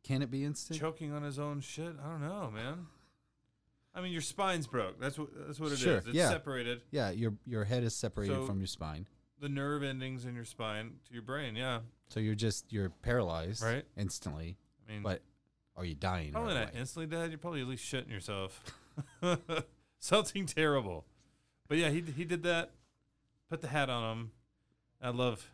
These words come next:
Speaker 2: another one of his one-liners. "Don't bother my friend. He's dead tired."
Speaker 1: <laughs> Yeah.
Speaker 2: <laughs>
Speaker 1: And that's funny because he's actually
Speaker 2: 'Cause
Speaker 1: dead.
Speaker 2: he's dead. I had, I had to tell my dad that. I was like, "He, he really is dead and tired."
Speaker 1: <laughs> You had to
Speaker 2: Yeah.
Speaker 1: tell your dad.
Speaker 2: Yeah,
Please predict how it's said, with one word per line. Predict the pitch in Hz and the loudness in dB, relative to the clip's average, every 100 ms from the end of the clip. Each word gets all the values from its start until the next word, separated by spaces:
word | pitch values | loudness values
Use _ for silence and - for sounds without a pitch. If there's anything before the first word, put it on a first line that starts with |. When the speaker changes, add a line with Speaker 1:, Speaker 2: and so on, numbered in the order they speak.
| - | -8
Speaker 2:
another | 127 127 120 117 | -2 0 0 0
one | 117 | 0
of | 117 | -2
his | 110 104 | -2 0
one-liners. | 110 104 95 90 92 - - _ _ _ _ | 0 2 2 2 -2 -4 -12 _ _ _ _
"Don't | 110 85 165 135 | -6 2 2 2
bother | 127 135 127 | 4 4 4
my | 123 | 2
friend. | 117 123 117 104 90 | 2 0 0 0 -2
He's | 113 107 | -6 -4
dead | 120 123 120 | 4 4 4
tired." | - 117 113 113 95 90 85 | 2 4 6 6 6 2 -2
Speaker 1:
<laughs> | - - - | -2 -2 -2
Yeah. | - 170 151 | -4 0 0
Speaker 2:
<laughs> | 147 143 - - | 0 -4 -4 -8
Speaker 1:
And | 113 101 | 4 6
that's | 104 - | 6 6
funny | 98 98 | 6 6
because | 98 90 98 80 | 6 4 4 2
he's | 80 | 2
actually | 82 82 76 | 2 2 -2
Speaker 2:
'Cause | 71 80 | -4 -2
Speaker 1:
dead. | 76 107 | 0 0
Speaker 2:
he's | 110 | -2
dead. | - 110 101 92 - | 0 0 0 -2 -4
I | 104 | 0
had, | 120 107 - - - - | 0 0 -12 -16 -14 -2
I | |
had | 120 120 | 2 2
to | |
tell | 107 127 | 2 2
my | 117 | 2
dad | 107 110 | 4 2
that. | 101 | 2
I | 92 | 0
was | 92 | 0
like, | 107 - - _ _ _ _ - | -2 -4 -20 _ _ _ _ -6
"He, | 120 | -2
he | 120 | 0
really | 127 135 127 | 0 2 2
is | 123 | 0
dead | - 120 110 95 - _ _ _ _ _ - | 0 0 0 -4 -18 _ _ _ _ _ -10
and | 110 | -8
tired." | 110 107 101 85 82 | 0 0 2 -2 -2
Speaker 1:
<laughs> | |
You | 135 160 | -2 4
had | 143 | 6
to | 117 | 6
Speaker 2:
Yeah. | 110 | 2
Speaker 1:
tell | - 165 - | 0 0 0
your | - - - - | -8 -8 -14 -6
dad. | 139 | -2
Speaker 2:
Yeah, | 127 113 | 0 -2